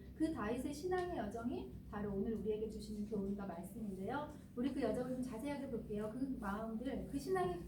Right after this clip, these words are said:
여정들이 어디에 잘 표현되어 있냐면요. 다윗이 지은 시, 시편이잖아요. 그 시편 오십칠 편에 그것이 잘 기록이 되어 있어요. 그래서 우리 시편 오십칠 편을 같이 읽으면서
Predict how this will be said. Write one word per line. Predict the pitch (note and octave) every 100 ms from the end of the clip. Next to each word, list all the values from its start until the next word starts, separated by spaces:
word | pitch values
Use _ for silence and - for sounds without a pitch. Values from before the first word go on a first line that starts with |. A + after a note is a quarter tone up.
| - -
여정들이 | G#3+ A#3 C4+ C4+ -
어디에 | F#3+ G3+ C4+ C#4+ D4 C#4
잘 | - C#4
표현되어 | F4 E4+ D#4 A#3
있냐면요. | A3 A3 F#3+ F#3+ B3+ D4 F#3+ - - -
다윗이 | G#3+ A#3+ C4 C4 B3
지은 | A3+ A3+ A#3+
시, | A#3+ F4 E4 E4+ D#4+ - -
시편이잖아요. | F#4+ G4 F#4 B3 G#3 F#3+ G3 B3+ C#4 - - -
그 | A3+
시편 | F#4 F#4+ G4+ B3+
오십칠 | - - D#4+ -
편에 | D#4 F#4 F#4+ - - -
그것이 | B3+ C4+ C4+ D4+
잘 | F4+ G4+
기록이 | F#4+ A#3+ C#4+ -
되어 | G#3+ F#3
있어요. | F#3 E3+ F3 -
그래서 | F#3+ F#3+
우리 | -
시편 | B3+ - D#4+ B3
오십칠 | F#3+ - D#4+ E4
편을 | E4 B3+ B3+ C4
같이 | - - C4+
읽으면서 | D4 D4+ A#3+ A3 D#4 -